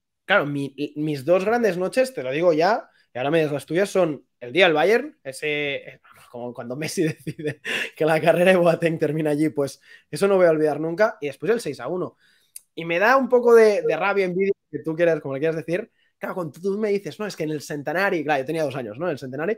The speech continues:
pero, ostras, es como que a mí me faltan unos, unos recuerdos en el Camp Nou que cuando me habláis de esto, ostras, me, me, no me molesta, pero me da como mucha envidia.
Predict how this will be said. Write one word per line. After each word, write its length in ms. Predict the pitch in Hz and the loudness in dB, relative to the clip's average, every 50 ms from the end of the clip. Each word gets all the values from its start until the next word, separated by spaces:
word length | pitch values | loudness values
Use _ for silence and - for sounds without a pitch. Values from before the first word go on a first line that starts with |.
| _ - - - _ _ | _ -14 -20 -20 _ _
pero, 440 | - 170 180 175 165 156 - - _ _ _ _ _ _ - | 2 6 6 6 6 6 2 -4 _ _ _ _ _ _ -6
ostras, 480 | - - 233 190 - - - - _ _ _ _ _ _ _ _ _ _ _ _ | 2 4 4 4 4 2 -8 -18 _ _ _ _ _ _ _ _ _ _ _ _
es 160 | - 196 190 - | -2 -2 0 2
como 220 | - 233 220 196 | 4 6 6 6
que 220 | 170 180 160 - - | 6 4 2 2 0
a 100 | 147 156 | -4 -4
mí 160 | 175 190 208 | -2 0 2
me 100 | 233 226 | 2 2
faltan 380 | 226 226 220 214 180 175 170 170 | 2 2 0 2 2 0 0 0
unos, 300 | 180 196 202 196 - - | 0 0 0 -2 -4 -6
unos 220 | 175 180 208 214 | -4 0 0 2
recuerdos 340 | 208 196 165 196 196 196 190 202 | 2 2 2 4 2 2 2 2
en 60 | 185 | 0
el 80 | 175 | 0
Camp 180 | 180 170 165 170 | 0 -2 -2 -2
Nou 220 | 180 190 208 220 | 0 2 2 2
que 120 | 214 180 151 | 2 0 -2
cuando 240 | 156 151 147 151 147 | -2 -2 -4 -4 -4
me 80 | 147 | -2
habláis 260 | 151 160 180 190 190 | -2 -2 -2 -2 -2
de 120 | 196 202 214 | -4 -4 -6
esto, 380 | 214 208 - - 247 285 302 - _ _ _ _ _ _ _ _ _ _ _ | -6 -8 -6 -4 -4 -4 -6 -8 _ _ _ _ _ _ _ _ _ _ _
ostras, 440 | - 165 170 - - 165 135 127 - | -10 -10 -8 -8 -8 -8 -8 -8 -8
me, 220 | 147 147 147 151 147 | -6 -4 -4 -4 -2
me, 600 | 147 156 151 147 151 147 143 139 139 139 120 113 | -2 -2 -2 0 0 -2 -4 -4 -6 -8 -10 -12
no 140 | 117 131 156 | -10 -6 -4
me 100 | 170 170 | -2 -2
molesta, 500 | 170 175 180 190 190 190 196 190 208 208 | 0 2 2 2 2 4 4 6 6 6
pero 360 | 165 175 156 147 143 135 131 135 | 4 4 2 4 4 2 0 -2
me 120 | 160 160 | 0 2
da 120 | 165 185 202 | 4 6 10
como 180 | 226 226 214 | 10 10 10
mucha 220 | 208 214 214 226 196 | 8 6 4 2 0
envidia. 420 | 180 170 147 135 123 120 107 - | 0 0 -2 -2 -4 -6 -8 -14